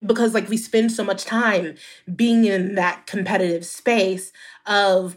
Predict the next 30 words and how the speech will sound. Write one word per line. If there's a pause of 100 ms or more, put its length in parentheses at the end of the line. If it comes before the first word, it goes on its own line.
mm, (920)
it's
gotta
be
me
or
it's
you. (200)
<laughs> (100)
Like,
it's,
there
can
only
be
one
of
us. (320)
And,
like,
and
you
know
what?
That, (340)
yes,
we
absolutely
deal
with